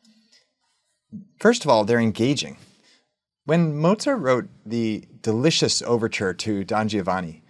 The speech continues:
he waved a magical wand over listeners in seventeen eighty-seven Prague.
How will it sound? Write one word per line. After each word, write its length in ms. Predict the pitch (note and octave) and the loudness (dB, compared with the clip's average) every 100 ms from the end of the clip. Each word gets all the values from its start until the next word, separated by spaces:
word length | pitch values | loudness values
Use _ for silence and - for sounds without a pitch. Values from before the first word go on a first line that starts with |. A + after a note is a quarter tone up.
| _ _ _ | _ _ _
he 160 | _ A#2+ | _ -6
waved 380 | A2+ A#2+ A#2+ A2 | 0 0 0 -2
a 60 | |
magical 500 | A2 A2+ A#2+ B2 A#2+ | -2 0 -2 -4 -4
wand 420 | F#2+ F#2+ F#2+ F2+ F#2 | -4 -4 -4 -4 -6
over 160 | F2 | -8
listeners 480 | F2+ F2+ G2 F2 E2+ | -8 -8 -8 -10 -8
in 140 | F2+ | -10
seventeen 400 | F2 F#2 F2+ F#2 | -8 -8 -8 -8
eighty-seven 540 | F2 E2+ E2+ E2+ D#2+ D#2+ | -8 -8 -10 -12 -12 -16
Prague. 420 | - D#2+ D#2+ | -12 -10 -10